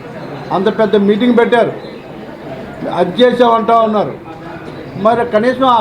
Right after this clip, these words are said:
భీముల క్యాండిడేట్ పేరు కూడా చెప్పలేదు, పక్కనే ఉన్నాడు ఆయన పేరు కూడా చెప్పలేదు. మరి అంత పెద్ద సభలో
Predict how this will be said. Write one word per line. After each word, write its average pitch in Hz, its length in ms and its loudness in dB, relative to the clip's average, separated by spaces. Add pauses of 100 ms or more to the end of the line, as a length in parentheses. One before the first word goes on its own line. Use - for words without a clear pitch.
(140)
భీముల 254 240 0
క్యాండిడేట్ 240 520 0
పేరు 254 160 4
కూడా 262 200 2
చెప్పలేదు, 214 320 -2 (1080)
పక్కనే 220 300 0
ఉన్నాడు 254 380 2
ఆయన 240 120 0
పేరు 247 260 2
కూడా 254 200 2
చెప్పలేదు. 196 320 -4 (1120)
మరి 233 140 4
అంత 214 240 0 (100)
పెద్ద 233 160 -2 (100)
సభలో 247 420 2